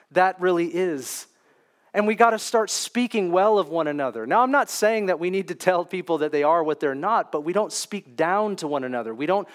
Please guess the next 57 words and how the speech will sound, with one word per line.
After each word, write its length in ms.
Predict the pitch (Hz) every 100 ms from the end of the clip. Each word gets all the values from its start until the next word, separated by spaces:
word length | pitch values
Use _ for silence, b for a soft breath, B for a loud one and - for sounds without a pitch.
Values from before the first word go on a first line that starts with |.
| B
speak 500 | - - - 214 160
these 240 | 190 180 123
judgments. 640 | 156 185 175 165 123 -
And 100 | 160
even 220 | 196 233
if 80 | 233
they're 140 | 208
jokes, 380 | 175 196 220 -
they're 120 | 180
not 180 | 165 208
funny. 500 | - 120 208 208 - _ _ _ _ _ _ _ _ _ _ _ _ _ _
You 160 | 196 294
might 380 | 311 262 262 262
hurt 280 | - 226 233
someone 420 | - 170 156 156
and 120 | 147
they'll 100 | 147
never 400 | 143 175 208 220
come 380 | 220 190 185 185
back. 260 | 175 143
I, 120 | 180 202
I'll 180 | 208
never 160 | 233 254
forget, 280 | 220 220 240
I 80 | 170
was 160 | 175
in 80 | 202
a 60 | 180
small 300 | - 202 226
group 240 | 226 226
one 160 | 214 208
time 260 | 208 214
and 80 | 202
I 60 | 156
saw 280 | - 202
a 60 | 190
guy 320 | 170 170 170 160 B B
open 320 | 196 208 208
up. 180 | 196 143
The 80 | 143
first 400 | - 220 226 -
time 220 | 202 156
I 140 | 147 214
was 200 | 202 - B B
working 380 | 165 233 - 214
with 100 | 170
this 160 | 147
guy, 140 | - 139
I 40 |
was 140 | 135 131
discipling 480 | 135 - 220 214
him, 100 | 165
I 60 | 139
was 160 | 139 127
a 60 |
youth 280 | 117 180 233
pastor, 480 | - 220 233 -